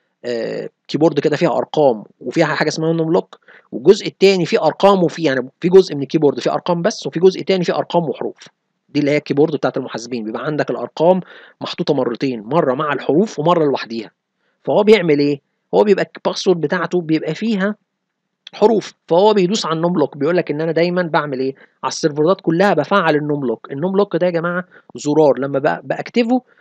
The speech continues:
بعرف أكتب أرقام. ماشي؟ لما بشيله ما بعرفش أكتب أرقام. في الجزء الخاص بالأرقام، إحنا قلنا يا جماعة إن الكيبورد مقسومة حتتين، جزء فيه أرقام وجزء فيه أرقام وحروف.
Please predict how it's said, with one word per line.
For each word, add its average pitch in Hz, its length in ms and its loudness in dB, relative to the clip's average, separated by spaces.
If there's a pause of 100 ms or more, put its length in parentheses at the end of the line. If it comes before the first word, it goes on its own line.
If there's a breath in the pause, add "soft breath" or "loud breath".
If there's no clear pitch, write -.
(120 soft breath)
بعرف 180 280 2
أكتب 165 220 -6
أرقام. 127 360 -10 (800)
ماشي؟ 147 280 -6
لما 175 200 2
بشيله 233 440 2
ما 180 100 -2
بعرفش 156 260 0
أكتب 165 220 -6
أرقام. 123 300 -8 (580)
في 127 100 -6
الجزء 160 340 4
الخاص 180 720 0
بالأرقام، 151 640 2
إحنا 117 180 -12
قلنا 151 160 -4
يا 131 40 -6
جماعة 135 220 -4
إن 135 80 -8
الكيبورد 147 340 -6
مقسومة 139 300 -8
حتتين، 135 460 -10 (380 soft breath)
جزء 147 240 -4
فيه 165 180 -6
أرقام 185 420 -4 (240)
وجزء 139 320 -4
فيه 160 120 -4
أرقام 151 300 -6
وحروف. - 320 -10